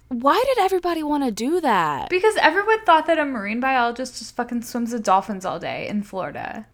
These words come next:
Speaker 2: That's literally what we thought.
Speaker 1: I know two people that got degrees in marine biology, and one of them is not doing anything with marine biology.
Speaker 2: <laughs> Um, yeah, for me,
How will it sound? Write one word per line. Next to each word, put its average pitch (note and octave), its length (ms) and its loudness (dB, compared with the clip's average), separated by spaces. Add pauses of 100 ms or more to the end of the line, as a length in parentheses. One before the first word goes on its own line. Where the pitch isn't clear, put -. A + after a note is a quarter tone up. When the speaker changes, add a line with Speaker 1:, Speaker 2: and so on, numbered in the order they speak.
Speaker 2:
That's B3 240 4
literally B3 640 2
what A3 240 0
we A3 100 -4
thought. - 500 -6 (320)
Speaker 1:
I C4+ 200 4
know F#4 240 2
two C#4 340 -2
people A3+ 720 -4
that G#3+ 140 -4
got G3+ 200 2
degrees G3 380 -4
in F#3 100 -6
marine F3+ 280 -6
biology, D#3 640 -6
and F#3+ 200 -4 (360)
one G#3+ 240 -2
of C#4 100 0
them C4 140 0
is F#3 140 -2
not E3+ 240 0
doing D#3+ 260 -6
anything D3+ 300 -8
with D3 140 -12
marine D3 160 -8
biology. A2+ 540 -12 (220)
Speaker 2:
<laughs> A3 220 0 (480)
Um, A3 360 -2
yeah, G3 260 -2
for A#3+ 160 -6
me, B3+ 280 -2